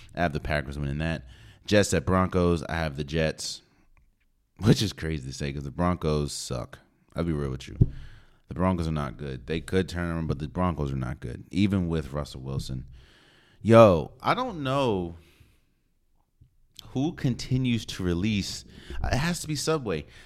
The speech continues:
I don't know who continued to release these freaking Danger Witch commercials after every loss. <laughs> But y'all need to chill, bro.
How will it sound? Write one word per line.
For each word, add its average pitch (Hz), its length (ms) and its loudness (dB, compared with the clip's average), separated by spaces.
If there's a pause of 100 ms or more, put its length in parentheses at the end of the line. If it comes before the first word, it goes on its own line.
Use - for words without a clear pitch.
(160)
I 151 100 -4
don't 180 120 0
know 175 120 4
who 156 100 2
continued 147 400 -2
to 131 100 -2
release 127 380 -2
these 110 200 -8
freaking 120 640 -4 (340)
Danger 127 440 4
Witch 139 260 2
commercials 135 580 -2
after 107 400 0
every 117 600 2 (280)
loss. 120 720 6
<laughs> 104 40 0 (3000)
But 151 200 -4
y'all 180 140 4
need 160 180 4
to 98 80 -4
chill, 131 560 -2
bro. 107 460 6